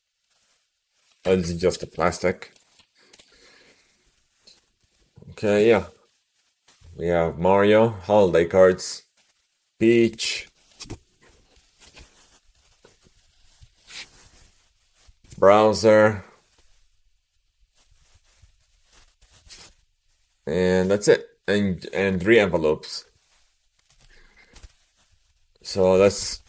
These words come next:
I don't know, they're, they're completely blank. But they're pretty nice though. Thank you, Nintendo, for these holiday,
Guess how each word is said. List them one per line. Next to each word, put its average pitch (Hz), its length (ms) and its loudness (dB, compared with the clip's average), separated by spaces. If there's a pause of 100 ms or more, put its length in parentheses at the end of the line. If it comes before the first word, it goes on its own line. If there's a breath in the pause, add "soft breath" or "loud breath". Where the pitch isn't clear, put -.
(160)
I 107 40 2
don't 117 80 6
know, 104 80 4
they're, 98 340 4 (160)
they're 107 180 2
completely 113 440 2
blank. 82 520 -6 (1700)
But 185 220 8
they're 151 80 8
pretty 127 260 2
nice 87 340 0
though. 73 280 -6 (340)
Thank 107 180 4
you, 117 60 2
Nintendo, 110 460 0
for 101 100 -4
these 90 440 -4 (380)
holiday, 101 540 2